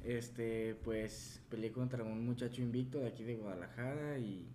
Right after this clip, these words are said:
Speaker 2: y gracias a Dios se dio el resultado. Bueno, se dio más pronto de lo que esperamos, pero se dio el resultado que esperamos, entonces, pues, contento y a seguir trabajando.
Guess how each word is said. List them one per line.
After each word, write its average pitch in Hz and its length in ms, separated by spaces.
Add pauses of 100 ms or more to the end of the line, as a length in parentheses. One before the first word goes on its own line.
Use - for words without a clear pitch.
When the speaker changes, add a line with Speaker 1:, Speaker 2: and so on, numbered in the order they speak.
(200)
Speaker 2:
y 90 280
gracias 98 340
a 98 40
Dios 95 160
se 104 120
dio 104 120
el 101 80
resultado. 101 680 (220)
Bueno, 151 240
se 123 100
dio 127 120
más 143 200
pronto 139 360
de 123 80
lo 104 120
que 107 80
esperamos, 113 640
pero 95 320 (460)
se - 180
dio 107 220
el 110 60
resultado 110 500
que 113 80
esperamos, 131 640
entonces, 104 420 (140)
pues, - 400 (560)
contento 113 640
y 107 120
a 92 80
seguir 98 300
trabajando. 123 540